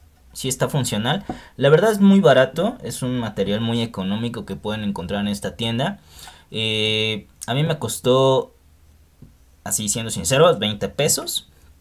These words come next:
Eh, y todo lo que tiene en la tienda tiene más o menos ese precio. Creo que lo más caro que vi en artículos de, como marcadores y estos,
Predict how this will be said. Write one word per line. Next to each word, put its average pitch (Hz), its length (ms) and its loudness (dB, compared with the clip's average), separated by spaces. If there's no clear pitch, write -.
Eh, 104 440 -6
y 107 120 -6
todo 135 240 0
lo 113 80 0
que 104 80 -10
tiene 120 240 -4
en 107 40 -2
la 95 140 -2
tienda 101 640 -4
tiene 110 300 -4
más 101 260 -2
o 104 40 -4
menos 104 320 -4
ese 98 200 -6
precio. 135 420 -4
Creo 135 140 -12
que - 80 -6
lo 101 100 -2
más 104 300 -2
caro 101 260 -4
que 92 140 -10
vi 98 160 -4
en 98 100 -2
artículos 85 560 -10
de, 82 300 -10
como 98 180 -2
marcadores 98 840 -2
y 87 240 -10
estos, 156 400 -8